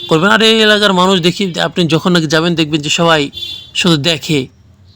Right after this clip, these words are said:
আহ, চারপাশে দাঁড়িয়ে দাঁড়িয়ে দেখে, কিন্তু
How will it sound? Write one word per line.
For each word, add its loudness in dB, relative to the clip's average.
আহ, 2
চারপাশে -2
দাঁড়িয়ে 0
দাঁড়িয়ে 0
দেখে, -2
কিন্তু 0